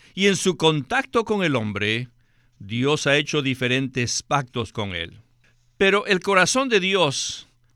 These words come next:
solo le interesa un solo pacto. ¿Cuál pacto? El segundo pacto, el nuevo pacto,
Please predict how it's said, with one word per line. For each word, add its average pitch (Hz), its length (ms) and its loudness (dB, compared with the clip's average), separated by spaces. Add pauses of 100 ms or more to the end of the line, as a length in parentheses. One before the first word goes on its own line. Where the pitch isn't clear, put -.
(200)
solo 214 520 2
le 175 140 4
interesa 151 720 0
un 160 260 0
solo 110 340 -2
pacto. 101 580 -6 (560)
¿Cuál 143 240 2
pacto? 131 440 -4 (440)
El 180 140 -2
segundo 208 480 0
pacto, 104 440 -4 (540)
el 165 360 4
nuevo 202 400 4
pacto, 151 560 -2